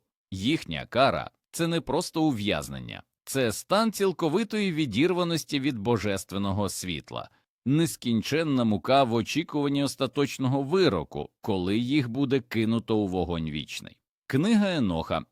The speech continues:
змальовує картину першого в історії пекла, створеного спеціально для цих ангелів-злочинців. Їхня доля стала суворою пересторогою для всіх небесних сил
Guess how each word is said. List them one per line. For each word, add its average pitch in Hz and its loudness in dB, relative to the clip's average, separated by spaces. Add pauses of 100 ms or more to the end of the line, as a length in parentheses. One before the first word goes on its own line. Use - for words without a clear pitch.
змальовує 117 2
картину 120 0
першого 92 0
в 87 -2
історії 123 0
пекла, 90 -4
створеного 139 2
спеціально 123 0
для 80 -6
цих - -4 (100)
ангелів-злочинців. 104 -2 (360)
Їхня 107 -2
доля 76 -2
стала 90 -2
суворою 151 0
пересторогою 143 0
для 107 4
всіх - -2
небесних 82 -2
сил 131 0